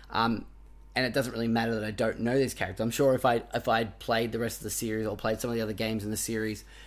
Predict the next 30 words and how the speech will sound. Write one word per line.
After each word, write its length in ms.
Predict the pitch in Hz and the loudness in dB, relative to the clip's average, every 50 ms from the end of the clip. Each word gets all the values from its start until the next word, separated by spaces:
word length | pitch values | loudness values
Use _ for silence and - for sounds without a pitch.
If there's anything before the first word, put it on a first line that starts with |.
| - - - | -16 -8 -4
I 100 | - 117 | -2 0
would 140 | 113 113 | 0 0
have 80 | 113 107 | 0 0
got 160 | - 117 107 101 | -2 -2 -2 0
a 40 | |
lot 180 | 107 110 98 - | 0 -2 -2 -2
more 200 | 110 107 104 101 | -2 -2 -2 -4
of 100 | 98 98 | -4 -4
the 100 | - 98 | -6 -4
references 580 | 95 113 110 107 - 113 101 - 120 110 92 98 | -2 -2 -2 0 0 -2 -2 0 -2 -2 -2 -2
and 100 | 101 101 | -4 -4
a 20 | |
lot 160 | 107 - - | -4 -4 -2
more 240 | 104 110 107 104 107 | -2 -4 -4 -4 -4
of 120 | 104 92 | -6 -6
the 200 | - 98 92 - - | -4 -4 -4 -4 -4
emotional 480 | 107 110 107 107 110 101 - 107 101 104 | -4 -2 -2 -2 -2 -4 -4 -6 -6 -6
attachment 440 | 98 - 117 - - - 110 90 90 | -4 -2 -2 -2 -2 -4 -8 -8 -8
to 40 | 92 | -6
these 200 | 104 104 98 - | -6 -6 -6 -6
characters 460 | - - 110 107 104 - 107 107 101 | -2 2 2 2 2 0 -4 -6 -6
and 120 | 104 101 | -6 -8
seeing 280 | - - 110 104 101 104 | -4 -4 -4 -4 -4 -4
how 160 | 104 107 101 | -2 -2 -2
they 100 | 101 107 | -2 -4
started 460 | - - - 123 110 107 98 92 98 | -6 -4 -2 0 0 -2 -2 -4 -2
out. 300 | 117 139 160 160 - - - - - - - - - - - - - - - | 0 2 2 2 0 -4 -14 -20 -20 -20 -20 -20 -20 -20 -20 -20 -14 -6 -2
Um, 480 | 98 107 107 110 107 107 107 104 107 - - - - - - - - - - | 0 0 2 2 2 0 0 -2 -4 -8 -16 -20 -20 -20 -20 -20 -20 -10 0
but 200 | - 147 127 - - | 4 4 4 4 4
at, 180 | 120 127 - | -2 -4 -6